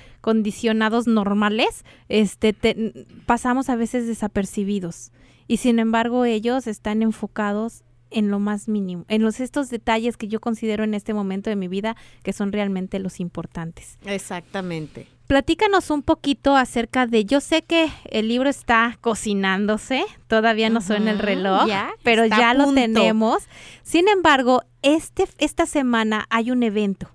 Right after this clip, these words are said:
Speaker 2: Ujú.
Speaker 1: Hay un evento que me gustaría invitar a las personas que, que estén interesadas. Es como un pre, ¿cómo le podríamos llamar?
Speaker 2: Un, un,
Speaker 1: ¿Prelanzamiento?
Speaker 2: un, ajá, una pre,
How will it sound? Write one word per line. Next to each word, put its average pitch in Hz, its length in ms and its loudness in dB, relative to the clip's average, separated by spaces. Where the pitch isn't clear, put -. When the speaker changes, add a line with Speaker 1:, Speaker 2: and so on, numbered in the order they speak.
Speaker 2:
Ujú. 226 420 -8
Speaker 1:
Hay 233 220 2
un 277 100 2
evento 233 520 2
que 233 100 -2
me 214 100 0
gustaría 208 400 -4
invitar 220 580 -2
a 214 100 0
las 202 220 0
personas 226 800 0
que, 196 500 0
que 214 80 -4
estén 226 260 -4
interesadas. 226 880 -2
Es 226 160 -4
como 226 300 0
un 220 160 0
pre, 214 420 0
¿cómo 269 160 -4
le 254 120 -4
podríamos 220 420 -2
llamar? 202 420 -2
Speaker 2:
Un, 294 180 -4
un, 311 340 -6
Speaker 1:
¿Prelanzamiento? 233 1000 0
Speaker 2:
un, - 60 -18
ajá, 285 300 -6
una 285 400 -6
pre, 220 720 0